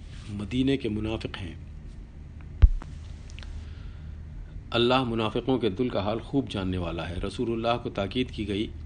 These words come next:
کہ ان منافقوں کے لیے خدا سے دعا نہ کرنا، اللہ انہیں کبھی معاف نہیں کرنے والا۔ ان کے لیے نہ کوئی عزت ہے، نہ کوئی مغفرت اور نہ معافی۔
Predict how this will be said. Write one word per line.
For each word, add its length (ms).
کہ 160
ان 60
منافقوں 600
کے 140
لیے 240
خدا 220
سے 120
دعا 240
نہ 100
کرنا، 320
اللہ 200
انہیں 340
کبھی 200
معاف 360
نہیں 140
کرنے 260
والا۔ 280
ان 120
کے 160
لیے 180
نہ 100
کوئی 200
عزت 320
ہے، 100
نہ 160
کوئی 160
مغفرت 500
اور 140
نہ 140
معافی۔ 420